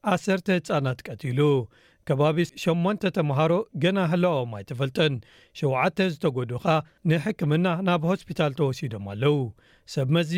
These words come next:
እዞም ሓደጋ ዘጋጠሞም ሰባት ኣብታ ምጥሓል ዘጋጠማ ጃልባ ዝጓዓዙ ዝነበሩ ተምሃሮ ሓደ ሃይማኖታዊ ቤት ትምህርቲ እዮም ኢሎም። እቶም ዝመቱ ተምሃሮ ዕድሚኦም ካብ ሸውዓተ ክሳብ ዓሰርተ ክልተ ዓመት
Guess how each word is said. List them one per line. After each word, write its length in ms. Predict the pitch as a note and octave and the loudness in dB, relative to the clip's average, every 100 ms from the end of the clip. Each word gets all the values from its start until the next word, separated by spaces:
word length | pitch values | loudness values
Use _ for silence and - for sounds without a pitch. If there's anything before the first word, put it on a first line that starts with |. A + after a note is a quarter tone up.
| F3+ E3 | 0 -2
እዞም 280 | G3 D#3+ G3+ | -2 0 0
ሓደጋ 340 | G3+ G3 F3+ E3+ F3+ | 0 0 2 0 0
ዘጋጠሞም 640 | F3+ D#3 G3+ F#3+ D3 A#2+ | 0 0 -2 -2 -2 -2
ሰባት 360 | D#3 C#3 D#3 D3+ - _ _ | -2 0 0 -2 -12 _ _
ኣብታ 240 | - A#2+ - E3 | -8 -4 0 0
ምጥሓል 360 | F3 - G3 F#3 | -2 -2 -2 0
ዘጋጠማ 580 | F3+ E3 F3+ E3+ F#3 F3 | 0 0 0 0 0 2
ጃልባ 340 | C#3+ C#3 C#3+ F3 - | 0 0 0 -2 -4
ዝጓዓዙ 500 | D3 F3 D#3 E3+ F3+ D3 | -4 -2 0 0 0 -2
ዝነበሩ 460 | A#2 C3+ D#3+ E3+ F#3 F3+ _ _ - | -2 0 2 2 0 -2 _ _ -2
ተምሃሮ 380 | E3 F#3 E3+ F#3+ F3+ | 0 2 2 2 0
ሓደ 260 | G3 F3+ F3+ | 0 0 2
ሃይማኖታዊ 600 | F3 F#3+ G3 G3 F3 F#3 | 2 2 2 0 2 0
ቤት 200 | F3+ F3 - | 2 -2 0
ትምህርቲ 300 | E3 D3 - | -2 -2 -2
እዮም 220 | B2+ G#2 | -4 -4
ኢሎም። 340 | G#2 C3+ C3+ B2 G2+ _ _ _ - | -2 0 2 -2 -6 _ _ _ -6
እቶም 260 | - D#3+ | 0 0
ዝመቱ 420 | D3+ D#3+ D#3 D#3+ A3+ | 2 2 2 0 -2
ተምሃሮ 440 | F3+ E3 C#3+ E3 F3 | 0 0 2 2 0
ዕድሚኦም 380 | D3+ B2+ C#3+ D#3 - _ - | -2 0 0 0 -4 _ -4
ካብ 180 | C#3+ - | -4 0
ሸውዓተ 460 | E3+ D3+ F#3 F#3 | 0 0 0 -2
ክሳብ 260 | - F3+ E3 | 0 -2 0
ዓሰርተ 360 | E3+ E3 A3 F3 | 0 -2 -2 -2
ክልተ 200 | E3 C#3+ | -2 -2
ዓመት 300 | A2+ B2+ A2+ | -2 -2 -6